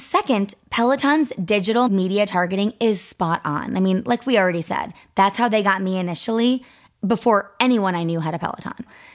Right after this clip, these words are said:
And not to mention its word of mouth strategy and the fomo that a person feels when all of their friends are talking about an instructor or doing a ride together or a milestone. Like, that actually, that fomo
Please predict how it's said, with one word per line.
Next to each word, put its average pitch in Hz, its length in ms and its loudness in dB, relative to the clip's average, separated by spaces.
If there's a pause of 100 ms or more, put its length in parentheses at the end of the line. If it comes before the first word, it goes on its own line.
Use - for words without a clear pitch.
(200)
And 254 300 2
not 240 280 2
to 359 100 -2
mention 247 480 2
its - 160 -4
word 190 320 0
of 240 120 2
mouth 170 320 0
strategy 208 600 -2
and 214 120 4
the 190 120 2 (180)
fomo 254 640 2 (320)
that 214 180 2 (260)
a 202 100 2
person 220 460 0
feels 196 520 -2 (300)
when 233 160 4 (140)
all 226 320 4
of 240 100 2
their 202 140 2
friends 180 400 0
are - 100 -2
talking 190 340 -2
about 175 360 2
an 214 80 0
instructor 214 580 -2
or 190 140 0
doing 214 240 2
a 247 80 2
ride 220 320 2
together 185 400 -4 (280)
or 233 100 4
a 240 80 6
milestone. 208 720 2
Like, 202 160 0 (440)
that 233 220 4
actually, 320 360 2
that 214 240 0
fomo 277 560 0